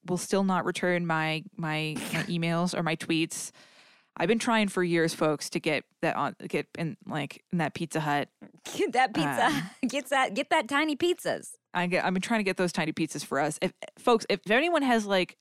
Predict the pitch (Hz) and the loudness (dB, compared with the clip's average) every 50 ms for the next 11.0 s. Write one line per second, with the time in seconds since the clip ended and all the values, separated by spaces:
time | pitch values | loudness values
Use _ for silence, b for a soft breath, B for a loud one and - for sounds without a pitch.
0 | _ _ - - 165 165 170 165 151 160 156 160 - - - - 233 - - 269 | _ _ -6 -4 -2 0 0 2 2 0 0 0 -2 -6 -4 -4 -4 -2 -2 -2
1 | 247 262 262 277 285 - - - - - - 160 160 185 180 160 - 127 - 185 | 0 0 -2 -2 -2 -6 -10 -12 -6 -4 0 2 2 4 4 2 0 -2 -4 -2
2 | 175 180 175 180 - - 226 233 233 233 247 - - 240 233 - 254 247 247 254 | 0 0 -2 -2 -2 0 0 0 2 0 -2 -2 -2 -4 0 2 2 2 4 4
3 | 262 269 262 - B B B B B B B - 196 202 226 240 254 254 - 277 | 4 4 2 0 B B B B B B B 4 6 6 8 6 6 4 4 2
4 | 254 240 233 226 240 247 233 226 220 220 220 220 226 233 247 - - - 196 208 | 0 2 2 2 2 2 2 2 4 4 2 2 0 -2 -2 -4 -4 -2 -2 0
5 | - 214 196 208 202 190 175 170 175 165 170 180 190 208 220 - - - 196 185 | 2 2 2 2 2 2 2 2 2 2 2 4 2 2 0 0 0 2 4 6
6 | 180 180 180 175 - - - 170 - - - 190 214 240 254 240 240 269 - - | 6 6 6 4 0 -4 -4 -4 -2 -2 -4 -2 -2 0 2 4 4 4 2 2
7 | 392 494 587 622 - - 622 622 622 587 480 370 339 330 453 523 - - - - | 0 2 4 6 6 6 6 6 6 4 6 6 6 6 6 4 2 2 0 0
8 | 311 277 - 170 170 190 147 - 156 147 - - 349 494 587 571 494 427 453 508 | 0 2 2 0 0 2 2 2 2 0 0 0 0 2 2 2 2 2 0 0
9 | 508 - - 415 539 587 - 571 226 190 170 143 120 - - - - 494 508 453 | 0 0 0 -2 -2 -2 0 -2 -2 0 2 0 0 2 2 2 2 2 2 2
10 | 427 311 233 277 285 - - 285 233 208 170 165 156 - - - - - - - | 2 2 0 -2 -4 -4 -4 -4 -2 0 0 0 0 -2 -4 -10 -18 -20 -20 -20